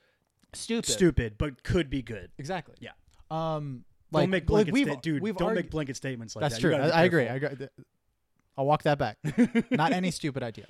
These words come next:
Speaker 1: But, like, we've talked about The Purge before, and you, you think that The Purge is a really stupid idea. And I was like, "Yeah, obviously it's a stupid idea for a government to have. But for a movie, I think that would be really fucking interesting if you did it right." I think that there is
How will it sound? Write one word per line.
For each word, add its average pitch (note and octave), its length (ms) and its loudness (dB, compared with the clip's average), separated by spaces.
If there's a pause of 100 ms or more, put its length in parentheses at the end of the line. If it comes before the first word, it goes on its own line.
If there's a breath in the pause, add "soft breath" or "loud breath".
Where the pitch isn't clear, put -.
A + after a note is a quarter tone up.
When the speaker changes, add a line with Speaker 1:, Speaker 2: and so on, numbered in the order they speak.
(120)
Speaker 1:
But, F3+ 260 -2 (160)
like, C#3 280 -4
we've C#3+ 200 -6
talked E3+ 180 -6
about D3+ 120 -6
The - 60 -14
Purge E3 420 -8
before, C#3+ 400 -10
and A2 160 -16
you, B2 100 -10
you B2+ 300 -10
think C3+ 240 -12
that A#2+ 160 -12
The B2 100 -12
Purge B2+ 300 -8
is B2 60 -10
a A#2+ 60 -10
really A#2+ 180 -8
stupid B2+ 200 -12
idea. C3 200 -10
And A2+ 80 -8
I A#2 60 -6
was A#2 120 -8
like, A#2 100 -12 (480 loud breath)
"Yeah, D3+ 320 2
obviously F3 380 -2
it's C#3 140 -10
a - 20 -14
stupid - 260 -8
idea C3 280 -4
for C3+ 240 -6
a G#2+ 80 -8
government C3+ 480 -8
to - 80 -16
have. B2+ 560 -6
But C#3 160 -8
for D#3 220 -8
a C3+ 40 -8
movie, D3+ 560 -6 (300 soft breath)
I B2+ 60 -8
think B2+ 200 -12
that B2 80 -10
would A2 100 -12
be G2+ 120 -18
really B2 320 -10
fucking B2+ 300 -10
interesting B2+ 500 -12
if - 120 -14
you A#2+ 80 -8
did A2+ 180 -10
it - 180 -20
right." G2+ 220 -12 (320)
I C3+ 100 -6
think E3 180 -6
that C3 180 -4
there C3+ 280 -6
is A#2 440 -10